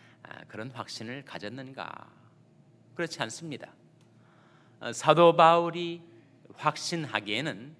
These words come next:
남자와 여자가 똑같다. 남자와 여자는 하나다. 남자와 여자는 하나님 앞에서 동등하다 하는 것이 바울의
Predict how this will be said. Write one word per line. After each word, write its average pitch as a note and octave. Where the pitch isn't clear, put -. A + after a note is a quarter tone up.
남자와 C#3+
여자가 G2
똑같다. -
남자와 D3
여자는 A#2
하나다. B2+
남자와 D#3
여자는 C3
하나님 C#3+
앞에서 C3+
동등하다 D#3
하는 C#3+
것이 C#3+
바울의 A2